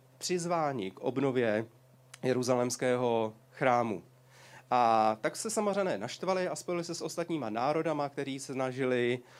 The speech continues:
eh, zabránit, eh, obnově chrámu.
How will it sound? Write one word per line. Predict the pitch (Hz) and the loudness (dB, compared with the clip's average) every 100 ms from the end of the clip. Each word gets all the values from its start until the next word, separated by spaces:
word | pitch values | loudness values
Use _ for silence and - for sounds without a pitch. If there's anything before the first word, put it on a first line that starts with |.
| - - - | -20 -20 -14
eh, | - 127 127 120 117 113 113 120 | -2 0 2 4 4 4 0 0
zabránit, | 123 147 175 170 160 135 98 107 - | 2 4 4 4 4 0 -2 -6 -10
eh, | - - 123 117 113 | -20 -8 -4 -2 -2
obnově | 123 120 127 120 120 113 110 107 - _ _ _ | -2 0 0 0 0 0 0 -2 -12 _ _ _
chrámu. | - 139 117 110 87 | -2 2 4 2 -2